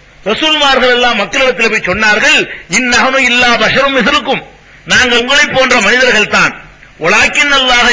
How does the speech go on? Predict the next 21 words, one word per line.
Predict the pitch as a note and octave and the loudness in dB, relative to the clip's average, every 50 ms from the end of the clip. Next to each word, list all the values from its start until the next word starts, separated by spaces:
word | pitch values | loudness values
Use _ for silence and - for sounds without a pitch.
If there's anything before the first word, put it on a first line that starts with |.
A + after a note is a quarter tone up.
| A3+ G3 | 2 0
யமுன்னு | G#3+ B3 D4+ D#4+ D#4+ D4+ | 0 0 -2 -4 -2 0
அலா | C4+ B3 A#3+ A#3+ A#3+ A3+ | 0 2 2 2 2 2
மன் | A3 A3 | 0 0
யஷாஉ | G#3+ A3 A3 A3 - G3+ - G#3+ A#3 D4+ D#4+ C#4 - - - - - | 0 0 0 0 0 0 0 0 0 0 0 -2 -2 -4 -6 -6 -4
மின் | F#3+ A3+ A3 | -2 0 0
இபாதிஹி", | G3+ G3 F#3+ F#3 F3+ F3 E3+ E3 D3 C#3 G#3+ B3+ C4+ B3+ D#3+ - - - - - - - | 0 0 0 0 0 0 0 0 0 0 0 2 2 0 0 -2 -6 -14 -20 -20 -14 -6
தனது | - G#3 A#3+ B3+ A#3 | -4 -2 0 0 0
அடியார்களில் | G#3 A3 A3+ C#4 D4+ D4 C#4 C4 A#3+ A#3 A#3+ A#3 A3 F3+ | 0 0 2 2 2 2 2 2 2 2 0 0 0 0
நாடியவர்களுக்கு | F3+ G3 B3 C4+ D4 C#4+ C4+ C4 A#3+ B3 B3+ - - B3 | 0 0 0 0 0 0 0 2 0 0 0 -2 0 -2
அல்லாஹ் | A3 A3+ A3 A3 G#3+ G3+ F#3 D#3 | -2 0 0 0 0 2 0 0
உபகாரம் | B2+ - F3 G#3 C#4 C4 C4 B3+ A3+ G#3 F#3 D#3 - | -2 -6 -4 -2 0 0 2 2 0 0 -2 -4 -4
புரிக-, | - G3+ G#3+ G3+ | -4 -2 0 0
அருள் | F3+ G#3+ C4+ D4 C#4+ | 2 2 2 0 0
புரிகிறான். | C4+ C4 G#3+ A3 G#3+ F#3+ D#3 - - - - - - - - - - - - - | 0 0 0 0 0 0 0 -2 -6 -12 -20 -20 -20 -20 -20 -20 -20 -20 -8 -6
"வமா | C3 D3+ F3+ G#3+ A3 A#3 | -2 0 0 2 0 0
கான | - - A3 A3 A#3 A#3+ A3+ G#3+ | 0 -2 0 0 2 2 2 2
லனா", | G3+ G3+ A3 A#3+ B3+ B3+ A3+ - - - - - - - - - - - - | 2 2 2 2 2 2 0 -2 -4 -10 -18 -20 -20 -20 -20 -20 -20 -14 -4
எங்களுக்கு | - D#3+ G#3 A3+ G#3+ A#3 A#3 - - A#3 | -2 -2 0 0 0 0 0 0 -2 -2
முடியாது, | G#3 G#3+ A3+ - - A#3+ C4+ C4 C4 C4+ B3+ - - - - - - | -2 0 0 2 2 2 2 2 2 2 0 0 -4 -10 -20 -12 -8
ரசூல்மார்கள்லாம் | - G#3 - C4+ B3 A#3+ A#3 A3+ G#3 A3 A#3 A#3 G#3 | -6 -2 -2 0 0 2 2 2 2 2 0 0 0
சொல்றாங்களாம், | G#3+ G#3+ A3 A3 G3+ F3 D3 | 0 0 0 0 0 -2 -4